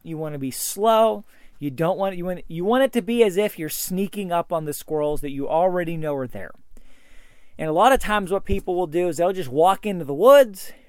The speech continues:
go to a place, and they will just stand there for an hour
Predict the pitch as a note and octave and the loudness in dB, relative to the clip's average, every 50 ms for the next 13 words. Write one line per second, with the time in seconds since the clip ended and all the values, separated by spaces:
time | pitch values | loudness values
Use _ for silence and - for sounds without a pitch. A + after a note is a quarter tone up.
0 | - - - F#3+ G3 G#3 F#3+ F#3+ E3+ - - B3+ C#4+ C#4+ C#4+ - - - - - | 4 8 10 10 10 10 10 8 6 6 6 6 6 6 4 2 0 -6 -12 -16
1 | - - - - - E3 D#3+ E3 F#3+ G#3+ A#3 A3+ G#3 D#3+ F3+ E3 D3 - - - | -16 -16 -12 -6 -4 -4 -2 0 2 2 4 4 2 2 0 -2 -4 -4 -8 -10
2 | - - - G#3 G3 G3 G#3 G3 F3 D#3+ D3 C#3 C3 A#2+ - - D3+ C3 B2+ B2+ | -10 -6 -2 0 0 0 0 -2 -2 0 0 0 -2 -2 -6 -8 -8 -8 -8 -10
3 | G#2+ F2+ D#2+ C2 C2+ - | -10 -12 -12 -12 -14 -18